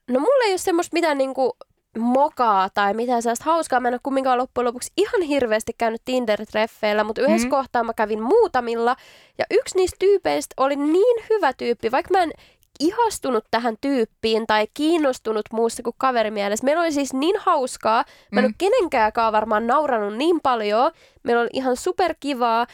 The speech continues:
Speaker 1: Meidän juttu
Speaker 2: Ihanaa.
Speaker 1: loist-, luisti silleen superhyvin ja mä, mulla vaan jäi ne mieleen. Me oltiin Jes Jes Jes baarissa drinksuilla ja se oli ihanaa. Tosi kivan tyypin kanssa. Harmi vaan, että musta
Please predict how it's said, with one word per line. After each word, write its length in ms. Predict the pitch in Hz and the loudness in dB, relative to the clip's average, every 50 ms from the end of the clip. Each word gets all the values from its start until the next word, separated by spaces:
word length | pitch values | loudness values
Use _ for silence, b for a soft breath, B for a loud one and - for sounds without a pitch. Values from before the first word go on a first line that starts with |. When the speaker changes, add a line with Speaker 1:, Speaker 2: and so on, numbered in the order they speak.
| B B B - | B B B -4
Speaker 1:
Meidän 220 | 247 240 226 226 | 0 0 0 0
juttu 300 | 254 302 - _ - 349 | -2 -6 -10 _ -2 0
Speaker 2:
Ihanaa. 480 | 277 285 277 269 269 269 - 131 139 - | 2 4 4 4 4 2 2 0 0 0
Speaker 1:
loist-, 60 | - | 0
luisti 480 | 269 302 370 415 392 339 - - - | 0 2 4 4 4 2 0 -4 -8
silleen 340 | 269 - 247 269 269 269 277 | -6 -4 -2 0 0 0 -2
superhyvin 640 | 269 - - 190 - - 226 220 240 233 226 214 208 | -2 -4 -6 -4 -2 -2 -2 0 0 -2 -2 -2 -2
ja 80 | 220 214 | -2 0
mä, 140 | 226 226 - - | 0 -2 -2 -4
mulla 280 | - 220 226 254 247 220 | -6 -4 -2 0 0 0
vaan 200 | 220 214 208 208 | 0 0 0 0
jäi 140 | 214 202 202 | 0 0 -2
ne 80 | 202 | -2
mieleen. 400 | 202 208 202 196 196 202 202 202 | -2 -2 -2 0 0 0 0 0
Me 60 | 220 226 | 0 -2
oltiin 300 | 220 240 233 233 226 233 | -2 -2 -2 0 0 0
Jes 180 | 240 240 - 226 | 0 0 -2 -4
Jes 200 | 196 190 - - | -4 -4 -4 -2
Jes 300 | 190 190 190 - - b b b b b b b b b b b - 202 | -2 -2 -2 -2 -6 b b b b b b b b b b b -4 0
baarissa 500 | 214 202 202 196 190 202 202 - - 196 - | 0 2 2 2 0 -2 -4 -6 -6 -4 -2
drinksuilla 720 | 202 202 202 196 196 - - - 220 208 202 202 202 202 | -2 0 0 -2 -4 -6 -6 -4 -2 0 0 0 0 0
ja 140 | 202 202 208 - _ _ _ _ _ _ _ _ _ _ _ _ _ | 0 -2 -4 -6 _ _ _ _ _ _ _ _ _ _ _ _ _
se 140 | _ - - | _ -4 -2
oli 120 | 220 202 - | -2 -2 -2
ihanaa. 540 | - 208 208 202 202 208 214 214 - 226 226 226 _ | -2 -4 -2 -2 -2 -2 0 0 0 0 -2 -2 _
Tosi 220 | - 240 240 247 233 | -4 -2 -2 -2 -4
kivan 300 | - 226 202 - 202 208 | -4 -4 -2 -2 -4 -4
tyypin 380 | - - 214 214 - 214 226 | -4 -6 -6 -6 -6 -6 -4
kanssa. 180 | - - - 233 | -2 -2 0 0
Harmi 300 | 262 285 359 359 370 277 | 0 0 0 0 0 2
vaan, 180 | 277 262 233 | 2 0 0
että 140 | 233 - - | 0 -4 -4
musta 180 | 240 254 - | -6 -6 -6